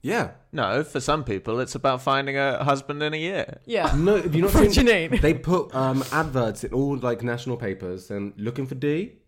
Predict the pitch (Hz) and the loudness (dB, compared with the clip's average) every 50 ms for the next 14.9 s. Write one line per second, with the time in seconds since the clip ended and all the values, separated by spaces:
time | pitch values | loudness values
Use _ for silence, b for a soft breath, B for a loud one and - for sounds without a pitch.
0 | _ - 123 127 117 - - - _ _ - 127 120 120 113 107 90 101 107 147 | _ -4 -2 0 0 -2 -4 -8 _ _ -6 -4 -4 -2 -2 -2 -2 -2 -2 -2
1 | 175 156 170 208 - _ _ - - 175 156 160 185 269 - _ _ _ _ _ | -2 -4 -6 -8 -12 _ _ -10 -6 -6 -4 -6 -6 -10 -14 _ _ _ _ _
2 | _ _ _ _ _ - 104 110 101 92 82 82 - - 85 82 85 87 85 82 | _ _ _ _ _ -8 -8 -6 -8 -8 -10 -12 -12 -12 -12 -12 -12 -12 -14 -14
3 | 90 85 - 98 90 98 98 101 101 101 - - - - 226 214 196 185 185 185 | -14 -14 -14 -12 -10 -8 -8 -8 -8 -8 -10 -12 -6 0 2 4 6 6 6 4
4 | 185 180 175 170 160 160 151 139 135 120 - - 98 95 101 101 98 - 101 95 | 4 2 2 0 -2 -2 0 0 2 2 4 4 4 4 2 0 0 -2 -4 -4
5 | 95 - - 185 190 170 156 160 160 - - 101 185 190 185 196 190 175 175 202 | -6 -6 -4 -2 -2 -2 -2 -4 -8 -10 -12 -10 -10 -10 -8 -8 -8 -4 -2 0
6 | 220 233 220 233 220 196 - - - 190 170 165 151 135 127 123 135 131 110 113 | 0 0 0 0 0 0 0 0 2 2 4 4 4 4 2 2 2 2 2 0
7 | 101 98 127 131 120 123 120 120 120 117 107 107 104 101 98 - - 110 104 95 | 0 2 2 2 2 2 2 2 2 2 0 0 -2 -2 -4 -2 -2 -2 0 0
8 | 92 92 92 90 87 85 87 90 85 - - - - - - - - 87 - 87 | -2 -2 -4 -4 -4 -4 -6 -8 -8 -10 -12 -16 -18 -20 -18 -14 -12 -10 -8 -8
9 | 90 85 87 85 85 85 - - 87 87 85 90 87 90 87 85 85 87 85 87 | -8 -6 -8 -8 -8 -8 -8 -6 -6 -6 -6 -6 -8 -8 -8 -8 -8 -8 -10 -12
10 | 82 - 95 90 90 - - - - - 196 190 185 170 175 175 170 - 185 170 | -12 -12 -10 -10 -10 -10 -12 -14 -16 -14 -12 -10 -10 -8 -10 -10 -8 -8 -8 -8
11 | 170 170 - 170 170 160 160 156 175 165 127 127 123 117 113 110 107 101 101 90 | -10 -12 -14 -14 -12 -12 -10 -10 -8 -6 -6 -6 -4 -4 -4 -4 -2 -2 -4 -4
12 | 85 - - 104 - - - - 78 65 - 107 - - - - - - - 202 | -6 -10 -12 -14 -16 -14 -12 -10 -8 -8 -10 -12 -14 -18 -20 -20 -8 0 2 4
13 | 180 170 165 170 170 - - - 180 170 160 190 180 185 180 170 170 170 - 196 | 4 4 2 0 -4 -10 -14 -12 -12 -12 -10 -8 -4 -2 -2 -2 -2 -2 -4 -6
14 | 196 - - 185 175 170 151 170 151 - 156 143 139 135 - - - - | -6 -6 -6 -6 -6 -4 -4 -6 -6 -4 -4 -6 -6 -6 -10 -16 -18 -20